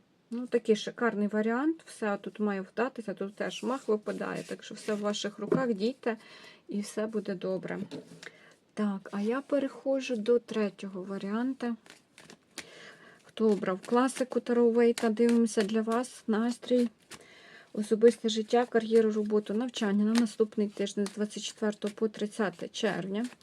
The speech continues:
Задавайте картам свої запитання, щоб розклад з вами максимально резонував. Так, дивимося. Настрій ваш, башня. Ну, туди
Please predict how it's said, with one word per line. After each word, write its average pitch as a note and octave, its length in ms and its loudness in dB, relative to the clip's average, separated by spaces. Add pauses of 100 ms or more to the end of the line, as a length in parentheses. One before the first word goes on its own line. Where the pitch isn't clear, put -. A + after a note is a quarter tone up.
(260)
Задавайте A3+ 420 2
картам G3 380 -2
свої A3 300 2
запитання, A3 640 -2
щоб - 320 -6 (880)
розклад G#3+ 440 0
з - 60 -10
вами A3 140 2
максимально G#3+ 680 0
резонував. G#3 800 -4 (300)
Так, F3 280 -6
дивимося. G3 680 -4
Настрій A#3 640 0
ваш, - 440 -10 (200)
башня. F#3 480 -8
Ну, G#3+ 160 -4
туди G#3 500 -4